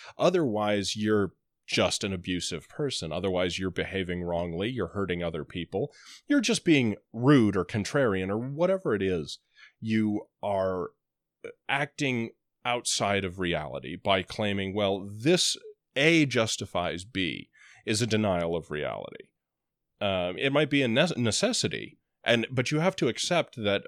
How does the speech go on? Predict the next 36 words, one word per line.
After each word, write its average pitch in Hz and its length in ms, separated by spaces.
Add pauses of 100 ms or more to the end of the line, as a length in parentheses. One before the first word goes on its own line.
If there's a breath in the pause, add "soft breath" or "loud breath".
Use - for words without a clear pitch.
there 110 280
is 127 280
a 110 60
necessity 98 640
there. 82 300
Let's, 156 360
let's 156 220
talk, 123 220
I 92 80
suppose, 92 340
about 80 200
capital 92 380
punishment. - 560 (380 loud breath)
If 131 120
you're 147 120
going 170 260
to 117 120
say, 104 300
"No, 117 260
actually, 151 380
what 120 140
I 101 40
really 160 300
want 117 220
to - 40
talk 92 200
about 90 240
in 85 100
this 85 280 (560 soft breath)
is, 104 580
is 98 460
gun 101 260
control." - 640 (720)
And, 123 300
and 123 200
here's, 190 400